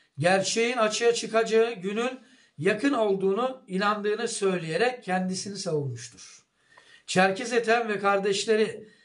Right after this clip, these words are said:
yardım edenlerin sadece Ali, Sahip Bursavaş ve eski Osmanlı zabitleriyle sınırlı olmadığını,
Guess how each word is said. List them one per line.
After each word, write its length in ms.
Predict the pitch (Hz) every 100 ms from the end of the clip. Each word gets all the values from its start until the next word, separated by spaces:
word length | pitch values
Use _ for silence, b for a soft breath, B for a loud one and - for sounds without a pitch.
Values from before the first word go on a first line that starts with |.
| B B
yardım 500 | 135 180 202 196 262
edenlerin 680 | 226 226 226 226 233 196 123
sadece 760 | - - 254 269 220 139 120
Ali, 540 | - 180 220 262 277 _ _ _ _ _ _ _ _ _ _
Sahip 600 | - - 185 208 233 233
Bursavaş 720 | 214 233 - 185 131 - - 120
ve 320 | 147 226 247 B B B
eski 320 | 180 190 -
Osmanlı 480 | 226 - 240 254 240
zabitleriyle 880 | 196 214 190 220 214 233 233 185 139
sınırlı 500 | - 196 214 214 233
olmadığını, 540 | 240 190 131 113 -